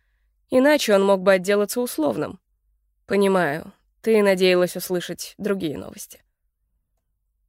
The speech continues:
Я просто раздавлена. Честное слово, я не думала, что вынесут такой суровый приговор. «Да насильникам дают меньше! Господи, что не так с нашей судебной системой?» «Примерно всё.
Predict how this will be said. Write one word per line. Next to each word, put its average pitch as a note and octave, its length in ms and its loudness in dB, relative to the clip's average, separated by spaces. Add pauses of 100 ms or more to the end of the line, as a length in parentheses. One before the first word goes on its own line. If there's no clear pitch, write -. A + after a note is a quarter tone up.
(360)
Я A#3 180 -4
просто G3 400 -8
раздавлена. E3+ 680 -10 (920)
Честное C4 440 -2
слово, C4+ 260 2
я A#3 160 4
не B3+ 140 0
думала, A#3 380 0
что A3 200 -6
вынесут A#3 420 0
такой - 280 -6
суровый G3 400 -4
приговор. - 520 -10 (1120)
«Да D4+ 200 2
насильникам E4+ 720 4
дают D#4 320 2
меньше! C4+ 480 2 (340)
Господи, A#3+ 460 0
что C#4 320 2
не B3 140 4
так D#4 240 0
с - 60 -4
нашей B3+ 260 2
судебной A#3+ 500 2
системой?» A3 640 0 (1120)
«Примерно D#4 560 0
всё. F#3 480 -4